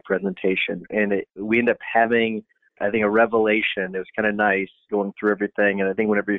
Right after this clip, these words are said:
first stood up, you were, you said you're doing all these different things, and to try to narrow it down, there was a bottleneck in your practice. My question is, do you recall what the bottleneck was, and have you fixed the bottleneck?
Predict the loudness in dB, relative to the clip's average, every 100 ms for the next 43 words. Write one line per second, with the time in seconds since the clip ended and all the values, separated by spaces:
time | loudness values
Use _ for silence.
0 | 0 0 0 0 2 2 2 -2 -2 -6
1 | -8 -8 -2 -2 0 2 2 4 2 0
2 | -2 -2 -2 -4 0 2 2 2 0 0
3 | -2 -4 -8 -20 -18 -12 -2 0 0 2
4 | 2 2 0 0 0 0 0 -2 -4 -14
5 | -20 _ _ -10 0 2 4 2 0 -2
6 | -4 -2 2 2 0 0 0 -2 -4 -4
7 | -4 -2 -4 -4 -10 -14 -14 _ -6 -6
8 | 0 2 2 0 -2 -2 2 2 2 0
9 | -6 _ _ _ _ _ _ _ _ -12
10 | -6 -4 -4 -6 0 2 2 0 -2 0
11 | 2 2 -2 -4 0 0 2 0 -2 -14
12 | _ _ -2 2 2 0 -4 -4 -4 -4
13 | 0 0 -2 _ 0 2 0 0 -8 -12